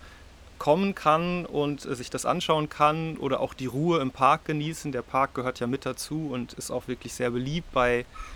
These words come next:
äh, Spaziergängern und Ausflüglern. Und wir wollen, ja, schrittweise wirklich das Schloss in die Nutzung nehmen und öffnen und es zu einem Ort der Kultur und der Bildung ausbauen, so ganz grundlegend gesagt.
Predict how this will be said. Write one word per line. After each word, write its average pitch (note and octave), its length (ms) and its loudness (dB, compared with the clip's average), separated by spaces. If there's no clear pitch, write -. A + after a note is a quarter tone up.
äh, D#3+ 120 8
Spaziergängern D3+ 960 6
und C#3 420 -2
Ausflüglern. D3+ 1080 2
Und C#3+ 240 -2
wir C3+ 140 -2
wollen, C#3 500 4
ja, B2 340 6
schrittweise D3+ 680 0
wirklich D3 360 -4
das B2+ 160 -4
Schloss - 560 0
in C3 140 -2
die A#2+ 60 0
Nutzung D#3+ 380 -2
nehmen C#3+ 220 -2
und A#2 160 -4
öffnen F#3+ 500 -4
und D#3+ 240 2
es - 240 -2
zu - 100 -4
einem D3 460 2
Ort C#3 480 4
der C3+ 60 -2
Kultur D3 460 -4
und C#3+ 140 -4
der C3+ 80 2
Bildung A#2+ 380 -2
ausbauen, G2+ 680 -4
so A#2 160 -8
ganz A2 260 -4
grundlegend A#2 560 -4
gesagt. A2+ 680 0